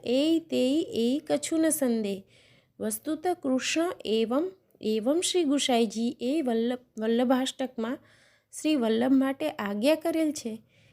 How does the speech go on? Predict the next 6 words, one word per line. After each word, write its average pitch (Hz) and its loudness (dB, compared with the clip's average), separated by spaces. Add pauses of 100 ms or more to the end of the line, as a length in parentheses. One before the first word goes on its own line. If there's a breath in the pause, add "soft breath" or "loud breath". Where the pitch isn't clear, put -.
(160 soft breath)
કે 254 -2
દયારામભાઈ 233 2
તેથી 226 0
જ 285 -2
કહે 247 4
છે 196 -10